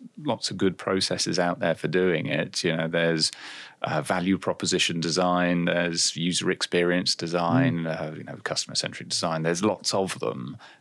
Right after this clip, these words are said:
Speaker 1: but it all starts with the customer
Speaker 2: Mm.
Speaker 1: and creating a number of personas. So getting your design team together, your, your process owners, your
Speaker 2: Yeah.
Speaker 1: design authority together, create those personas,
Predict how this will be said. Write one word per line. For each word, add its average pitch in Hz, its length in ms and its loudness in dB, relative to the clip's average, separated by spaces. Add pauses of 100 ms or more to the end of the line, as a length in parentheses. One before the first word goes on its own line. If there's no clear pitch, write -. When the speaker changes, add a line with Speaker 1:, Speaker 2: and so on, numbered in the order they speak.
Speaker 1:
but 101 120 2
it 107 160 4
all 123 220 4
starts - 680 0
with 101 160 -2
the - 80 -10
customer 127 480 -2 (160)
Speaker 2:
Mm. 143 140 6
Speaker 1:
and 98 420 0 (560)
creating 104 1000 2
a 101 80 -2
number 98 320 2
of 92 140 0
personas. 90 580 0
So 85 160 -2
getting 90 260 0
your 90 140 2
design 92 400 2
team 85 260 -4
together, 85 440 -2
your, 82 260 -2
your 98 140 -10
process - 460 -4
owners, 85 360 -6
your - 100 0
Speaker 2:
Yeah. - 40 -4
Speaker 1:
design 85 280 -2
authority 90 500 -4
together, - 560 -2 (360)
create 104 360 2
those 98 200 2
personas, 87 880 -2